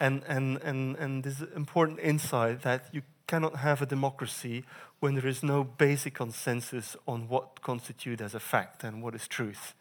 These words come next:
And I think it's a, it's, it sounds like a simple insight, but it's a crucial insight. And it is, it is hard to decide upon any matter if the information available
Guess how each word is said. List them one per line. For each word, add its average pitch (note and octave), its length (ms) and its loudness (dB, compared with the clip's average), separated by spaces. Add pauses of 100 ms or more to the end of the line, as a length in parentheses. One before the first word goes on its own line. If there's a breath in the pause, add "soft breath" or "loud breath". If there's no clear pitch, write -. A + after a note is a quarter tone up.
(500 loud breath)
And B2+ 100 2
I A#2+ 40 0
think C3 260 0
it's C3+ 220 -2
a, C3 80 4
it's, - 380 -4
it D3 240 -4
sounds D#3+ 380 6
like C#3+ 160 2
a C3+ 40 0
simple D3+ 500 2
insight, B2+ 480 2
but C3 120 0
it's C3+ 200 -2
a - 20 -12
crucial C#3 580 -2
insight. A#2 680 -6 (760 loud breath)
And C3 320 4 (220)
it D3+ 180 4
is, D3+ 240 0
it D3+ 140 2
is D3+ 140 0
hard F#3 460 8 (800 soft breath)
to E3+ 140 4
decide D3 720 8
upon C#3 440 2
any F3+ 240 6
matter C3+ 480 6 (640 loud breath)
if D3 220 2
the C#3 260 4 (140)
information D3 840 4
available B2+ 760 4